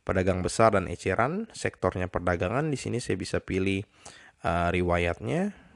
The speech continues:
Cuman karena riwayatnya dia baru pedagang pertama, ya nggak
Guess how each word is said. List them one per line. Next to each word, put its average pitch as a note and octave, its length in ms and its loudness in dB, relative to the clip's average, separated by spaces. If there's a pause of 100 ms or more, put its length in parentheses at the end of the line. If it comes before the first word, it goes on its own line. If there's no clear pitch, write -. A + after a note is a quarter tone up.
(160)
Cuman F#2+ 320 -4
karena F#2 240 -2
riwayatnya F2+ 480 -2
dia F2+ 160 -2
baru F2+ 160 0
pedagang F2+ 320 -2
pertama, F#2 560 -2
ya F2+ 160 -4
nggak F2 160 -6